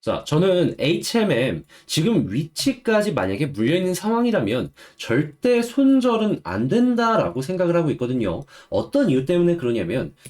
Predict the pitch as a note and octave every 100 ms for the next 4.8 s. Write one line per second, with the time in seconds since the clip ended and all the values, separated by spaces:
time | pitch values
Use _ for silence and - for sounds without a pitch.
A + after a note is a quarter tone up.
0 | - C3+ C#3+ F#3+ F#3 A3+ B3 A3+ G2 -
1 | _ _ _ _ _ A#2+ C#3+ C#3 C#3 C4+
2 | C#4 C4 B3+ E3 F#2+ G#2+ D2+ - - E3
3 | E3+ - - F2+ - - B3 B3 D3+ -
4 | D3 C#3+ C#3+ F2 - A#2 E2